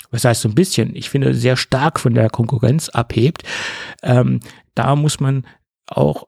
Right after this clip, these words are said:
Freund von sein, von diesem sehr roughen, äh, Alu-, ähm,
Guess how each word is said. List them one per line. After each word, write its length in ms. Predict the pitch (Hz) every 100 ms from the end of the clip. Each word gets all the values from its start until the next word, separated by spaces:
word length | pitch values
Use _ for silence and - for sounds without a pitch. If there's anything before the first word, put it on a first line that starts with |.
| _
Freund 580 | - - - 123 160 202
von 240 | - 175
sein, 500 | 147 135 147 202 190
von 280 | 160 160 147
diesem 260 | 143 139 131
sehr 640 | 113 131 170 156 131 131
roughen, 600 | 127 127 135 151 147 151
äh, 840 | - 73 - - - 131 - 165 -
Alu-, 320 | 135 143 -
ähm, 280 | 131 120